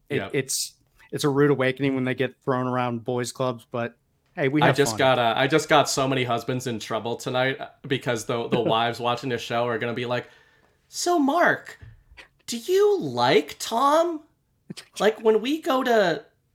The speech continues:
Speaker 2: the winery, you like him, right? He's such a nice guy."
Speaker 1: <laughs>
Speaker 2: Uh, and they're gonna be like,
Speaker 1: "I noticed you're nice
Speaker 2: "Yes."
Speaker 1: to Kevin. Do you hate him?"
Speaker 2: Yep. Uh, my, my way of saying this is, uh, uh, Missus Bright knows this. I, I never say, like, "Oh," I mean, I'll say it if I really hate somebody, but that's pretty rare.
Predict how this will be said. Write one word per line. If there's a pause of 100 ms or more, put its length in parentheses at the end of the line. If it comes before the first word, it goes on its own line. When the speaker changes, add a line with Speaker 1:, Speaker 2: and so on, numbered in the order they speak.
(560)
Speaker 2:
the
winery, (240)
you
like
him,
right?
He's
such
a
nice
guy."
Speaker 1:
<laughs> (380)
Speaker 2:
Uh,
and
they're
gonna
be
like,
Speaker 1:
"I
noticed
you're
nice
Speaker 2:
"Yes."
Speaker 1:
to
Kevin.
Do
you
hate
him?" (1300)
Speaker 2:
Yep. (720)
Uh,
my,
my
way
of
saying
this
is,
uh,
uh,
Missus
Bright
knows
this.
I,
I
never
say,
like,
"Oh,"
I
mean,
I'll
say
it
if
I
really
hate
somebody,
but
that's
pretty
rare.